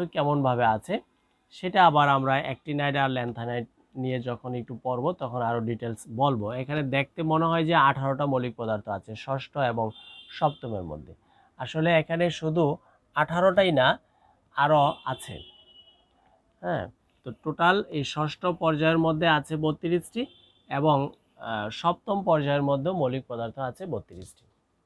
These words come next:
তাহলে একটু আবারও আমরা খেয়াল করে নেই পর্যায়গুলোর কথা। প্রথম পর্যায়ের মধ্যে মৌলিক পদার্থ আছে দুইটি, দ্বিতীয়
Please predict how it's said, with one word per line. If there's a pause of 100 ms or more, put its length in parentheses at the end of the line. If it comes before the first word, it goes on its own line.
(760)
তাহলে
একটু (240)
আবারও
আমরা
খেয়াল
করে
নেই (120)
পর্যায়গুলোর
কথা। (640)
প্রথম (120)
পর্যায়ের
মধ্যে
মৌলিক
পদার্থ
আছে
দুইটি, (580)
দ্বিতীয়